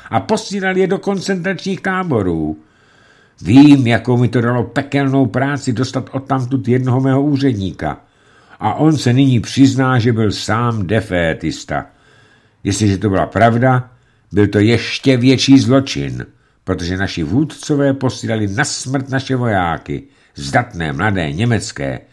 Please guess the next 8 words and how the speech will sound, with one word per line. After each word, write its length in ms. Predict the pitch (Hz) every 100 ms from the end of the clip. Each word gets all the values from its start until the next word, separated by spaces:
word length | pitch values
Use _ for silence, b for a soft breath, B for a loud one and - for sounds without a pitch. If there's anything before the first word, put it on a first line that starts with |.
| b b b
do 180 | 85 95
marného 880 | 90 107 123 123 139 143 127 147
boje 540 | 131 92 117 139 95 -
až 260 | - 80
k 80 | 64
hořkému, 920 | - 135 - - 147 143 143 139 135 131 B B -
beznadějnému 1000 | 71 120 87 71 65 92 95 95 92 87
konci. 460 | 78 69 - 64